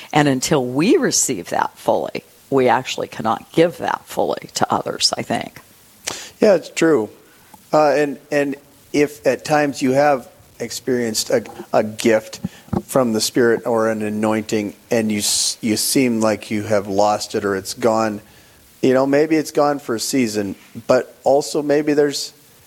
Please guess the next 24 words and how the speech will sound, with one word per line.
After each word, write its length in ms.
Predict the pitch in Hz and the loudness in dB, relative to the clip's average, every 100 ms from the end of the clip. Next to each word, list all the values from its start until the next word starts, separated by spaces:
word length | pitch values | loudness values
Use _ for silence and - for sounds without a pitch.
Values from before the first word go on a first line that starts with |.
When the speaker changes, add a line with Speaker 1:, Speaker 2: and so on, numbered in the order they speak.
| _ | _
Speaker 2:
maybe 200 | 120 131 | 0 2
there's 200 | 135 127 | 2 2
something 400 | - 131 131 127 | 0 -2 -2 -2
in 140 | 120 107 | 0 0
you. 260 | 123 113 | 0 0
Maybe 360 | 101 98 110 107 | 0 -2 -2 -2
there's 300 | 110 107 107 | 0 0 0
some 220 | 127 123 | 0 2
repentance 640 | 120 110 123 123 113 95 98 | 0 0 -2 0 -4 -4 -2
or 200 | 95 95 | 0 -2
a 60 | |
further, 560 | - 117 117 117 113 - | 0 0 2 2 2 0
Speaker 1:
Yes. 460 | 123 104 95 - - | 0 0 0 -2 -6
Speaker 2:
uh, 40 | - | -2
growing 340 | 131 131 123 | 2 2 0
closer 380 | - 123 123 120 | 0 0 0 -6
to 120 | 107 | -6
the 120 | 104 104 | -2 2
Lord 340 | 120 127 113 | 4 2 2
that 120 | 110 | 0
is 200 | 107 104 | -2 -4
required 560 | 104 - 123 135 127 104 | -10 -2 2 2 0 -4
for 100 | 98 | -10
you 200 | 104 | -6